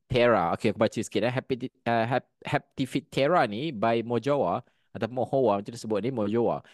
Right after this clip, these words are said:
is a pair of bone, uh, conduction headphones that lets you listen to music and hear your surroundings at the same time. Kau tu, you see, benda ni, benda ni semua dah ada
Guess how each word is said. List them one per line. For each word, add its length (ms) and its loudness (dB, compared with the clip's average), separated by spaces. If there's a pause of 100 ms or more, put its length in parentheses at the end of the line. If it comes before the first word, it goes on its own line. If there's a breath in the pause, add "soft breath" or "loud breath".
(300 soft breath)
is 200 0
a 120 2
pair 360 2
of 160 -4
bone, 440 0 (120)
uh, 500 0
conduction 640 -4
headphones 640 -2
that 160 -2
lets 320 -2
you 80 0
listen 320 -2
to 120 -16
music 360 -4
and 160 -2
hear 240 0
your 240 0
surroundings 1040 -4
at 80 -4
the 80 -6
same 240 -4
time. 240 -4 (640)
Kau 180 2
tu, 140 0 (180)
you 140 4
see, 180 4
benda 240 0
ni, 160 -4 (240 loud breath)
benda 240 -6
ni 160 2
semua 240 0
dah 160 2
ada 160 2